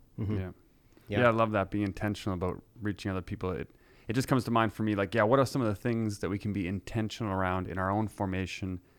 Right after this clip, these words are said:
Speaker 2: and the formation of those around us that we, that we lead or that are in our group or at our parish or in our ministry or business, whatever.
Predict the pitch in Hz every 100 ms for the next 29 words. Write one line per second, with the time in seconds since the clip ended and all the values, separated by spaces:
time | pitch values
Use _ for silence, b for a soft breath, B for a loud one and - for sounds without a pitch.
0 | b - 95 95 - 107 98 95 - 90
1 | 87 92 92 92 - - b b - 98
2 | 95 90 87 87 - 92 87 80 92 80
3 | 92 107 127 123 110 92 90 90 87 87
4 | 85 98 101 98 - 90 87 87 - -
5 | 95 95 92 - 90 85 85 85 87 87
6 | - 87 85 80 90 82 - 90 90 87